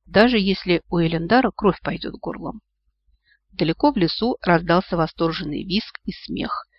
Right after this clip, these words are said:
Это первый тролль обронил свою ношу. Командир только отрицательно покачал головой. Элендар мог дойти. У каждого эльфа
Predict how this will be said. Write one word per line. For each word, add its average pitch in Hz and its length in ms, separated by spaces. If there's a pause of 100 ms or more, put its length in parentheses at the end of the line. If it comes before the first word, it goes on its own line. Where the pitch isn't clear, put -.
(260)
Это 180 260
первый 165 320
тролль 240 340
обронил 160 480
свою 160 320
ношу. - 480 (500)
Командир 196 540
только 247 260
отрицательно 175 560
покачал 170 520
головой. - 540 (200)
Элендар 165 540
мог 170 280
дойти. - 480 (260)
У - 80
каждого 214 420 (100)
эльфа - 380